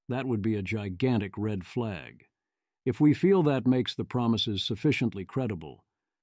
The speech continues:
then this counts for a lot. Open A I taking additional steps to block access to its services from China. Bloomberg speculates this opens the door for Chinese firms.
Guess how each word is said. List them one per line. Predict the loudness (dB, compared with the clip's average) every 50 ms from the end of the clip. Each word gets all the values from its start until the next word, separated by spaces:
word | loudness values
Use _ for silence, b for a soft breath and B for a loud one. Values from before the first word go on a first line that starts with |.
| _ _ _
then | 2 4 4 6
this | 6 4 2 2
counts | -2 -6 -6 -6 -6 -6 -8
for | -8 -8 -8 -8 -6
a | -6
lot. | -4 -4 -4 -4 -6 -8 -12 -16 _ _ _ _ _ _ _ _ _ _ _ _ _ _ _ _ _ _ _ 2
Open | 2 4 6 4 4
A | 4 4 2 2
I | 0 0 0 0 0
taking | 0 0 0 2 2 2 2 2
additional | 2 2 0 2 2 0 -2 -2
steps | -4 -4 -2 -2 -2 -2 -4 -6 -6
to | -4 -4
block | -2 -2 0 0 0 -2 -2
access | -4 -4 -4 -4 -4 -6 -6 -6 -6 -6
to | -4 -4 -2 -2
its | -2 -4 -4
services | -2 0 0 0 0 0 -4 -4 -6 -8 -8
from | -8 -6 -6 -4 -4
China. | -4 -2 -2 -4 -4 -6 -10 -14 _ _ _ _ _ _ _ _ _ _ _ _ _ _ _ _ _ 4
Bloomberg | 6 6 6 6 6 4 2 0
speculates | -2 -4 -4 -4 -2 -2 -2 -2 -2 -2 -4 -4 -6 -10 -12 _ _
this | -6 0 2 2 2 2 -2 0
opens | 0 0 2 4 4 2 2 2
the | 0 -4
door | -2 0 0 0 0 0 -2
for | -2 -6 -6
Chinese | -4 -4 -2 -2 0 0 0 0 -2 -4 -6
firms. | -6 -6 -6 -6 -6 -8 -10 -12 -14 -16 -20 -20